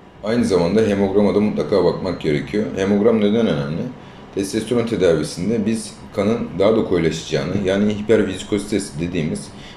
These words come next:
yoğunluğun artacağını biliyoruz. Eğer hemogram on sekizin üzerindeyse, hematokrit, e, kritik seviyelerin üzerindeyse, e, testosteron tedavisi yapmak riskli olabilir. Niye? Damarda pıhtılaşmayı arttırıyor.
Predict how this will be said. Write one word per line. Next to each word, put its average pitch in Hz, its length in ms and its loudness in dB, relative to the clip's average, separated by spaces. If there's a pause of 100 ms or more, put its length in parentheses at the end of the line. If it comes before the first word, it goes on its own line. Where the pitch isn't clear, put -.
(120)
yoğunluğun 95 440 2
artacağını 98 580 0
biliyoruz. 87 420 -2 (340)
Eğer 110 200 6
hemogram 110 480 2 (320)
on 110 140 -2
sekizin 87 360 -2
üzerindeyse, 78 540 -2
hematokrit, 90 760 -4 (380)
e, 80 100 -8
kritik - 320 -4
seviyelerin 80 500 0
üzerindeyse, 90 640 2 (400)
e, 82 280 0
testosteron 101 560 -2
tedavisi 90 520 0
yapmak 95 340 -2
riskli 107 260 -6
olabilir. 92 360 2
Niye? 113 320 2 (180)
Damarda 110 380 2
pıhtılaşmayı 104 720 -2
arttırıyor. 82 480 -2